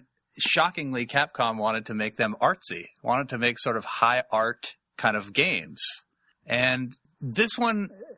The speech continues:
is, I would argue, is an attempt at kind of, at that, because, you know, cel shading is kind of becoming more popular in gaming at that time.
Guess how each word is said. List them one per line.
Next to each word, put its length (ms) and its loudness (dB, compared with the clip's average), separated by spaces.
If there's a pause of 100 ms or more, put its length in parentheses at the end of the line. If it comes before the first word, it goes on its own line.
(120)
is, 580 0
I 120 6
would 140 0
argue, 280 2
is 100 -2
an 80 2
attempt 440 0
at 140 -2
kind 180 0
of, 100 -4 (560)
at 300 2
that, 320 0
because, 440 0 (560)
you 120 -2
know, 80 2 (140)
cel 180 4
shading 380 0
is 120 -2
kind 160 0
of 80 -2
becoming 360 0
more 300 2
popular 680 2
in 100 -4
gaming 320 0
at 100 -4
that 200 2
time. 500 0